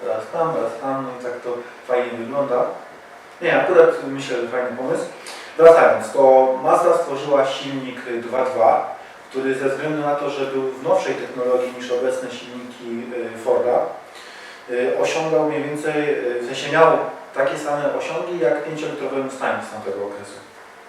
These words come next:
Czyli mniejszy silnik i dodatkowo było mniejsze spalanie. Kolejny koncept, y, Forda, mm, moim zdaniem bardzo ładny.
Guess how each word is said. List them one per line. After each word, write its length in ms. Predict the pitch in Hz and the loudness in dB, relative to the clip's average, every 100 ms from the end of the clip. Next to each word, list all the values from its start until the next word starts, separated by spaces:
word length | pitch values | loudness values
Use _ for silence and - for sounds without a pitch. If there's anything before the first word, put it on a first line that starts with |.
| - - - - | -20 -20 -20 -20
Czyli 260 | - 135 147 | -14 -10 -6
mniejszy 420 | 151 170 170 175 | -2 -2 0 -2
silnik 420 | 175 175 185 233 240 - | -4 -4 -4 -6 -8 -12
i 100 | 139 | -8
dodatkowo 480 | 139 135 135 - 147 | 0 2 2 2 0
było 380 | 139 131 127 127 120 123 | 0 0 0 -4 -10 -10
mniejsze 320 | 135 135 135 | -4 -4 -4
spalanie. 460 | 120 120 120 107 101 - - - - - - - - - - - - | -8 -4 -4 -4 -6 -12 -18 -20 -20 -20 -20 -20 -20 -20 -18 -16 -2
Kolejny 360 | 143 143 143 135 | 4 4 4 2
koncept, 600 | 139 - 127 123 - 123 | 0 0 -2 -4 -6 -6
y, 300 | 113 113 113 | -4 -6 -6
Forda, 460 | 113 117 - 110 120 123 - - - - | -2 -2 0 0 -2 -4 -10 -18 -20 -16
mm, 140 | 117 113 113 113 113 | -16 -14 -16 -14 -10
moim 280 | 117 120 120 117 | -8 -6 -8 -4
zdaniem 420 | 120 120 117 113 113 - - | -2 -2 -4 -8 -12 -14 0
bardzo 360 | 127 127 123 - 107 | 4 6 4 0 -4
ładny. 280 | 107 110 | -6 -6